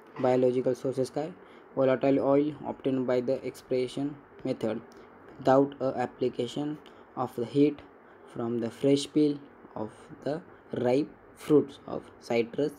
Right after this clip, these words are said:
lemonus family Rutaceae. ठीक आहे, लेमन म्हणजे आपले लिंबू. ठीक आहे, ते आपण यूज करतो. ठीक आहे, Next आहे Geographical sources.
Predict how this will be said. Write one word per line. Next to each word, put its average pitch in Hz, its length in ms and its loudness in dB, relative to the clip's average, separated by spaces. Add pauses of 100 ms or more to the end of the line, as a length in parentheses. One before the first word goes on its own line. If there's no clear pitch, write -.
(200)
lemonus 123 480 -2 (600)
family 127 340 2 (140)
Rutaceae. 127 720 -2 (120)
ठीक 123 160 -8
आहे, 170 100 -4 (440)
लेमन 127 300 0
म्हणजे 127 260 -4
आपले 143 340 -2
लिंबू. 139 320 2 (140)
ठीक 127 120 -4
आहे, 170 100 -6 (360)
ते - 60 -6
आपण 135 340 -6 (140)
यूज 151 200 6
करतो. 127 340 -4 (1000)
ठीक 131 180 -6
आहे, 147 120 0
Next 135 380 -4
आहे - 1700 -12
Geographical 135 800 2
sources. 139 540 -2